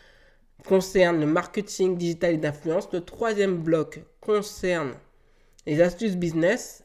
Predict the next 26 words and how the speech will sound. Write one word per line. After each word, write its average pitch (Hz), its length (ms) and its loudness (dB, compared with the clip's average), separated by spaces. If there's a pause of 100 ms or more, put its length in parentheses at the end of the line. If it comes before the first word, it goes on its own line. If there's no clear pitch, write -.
et 156 160 -4
enfin 185 340 -4
le 185 80 0
quatrième 175 500 -2
et 147 60 -2
dernier 147 360 -2
bloc 165 420 -4
concerne 190 500 -2
l'argent 170 440 0
dont 180 200 -4
j'ai 160 120 -6
commencé 185 360 -4
à 196 40 0
en 175 60 -2
parler 170 360 -2
seulement 185 580 -2
durant 165 280 -6
le 170 120 -2
dernier 165 400 -4
trimestre 175 500 -6
de 156 100 -8
l'année 180 500 -4 (360)
deux 196 320 0
mille 202 200 0
vingt. 143 240 -6 (800)
Donc, 254 420 4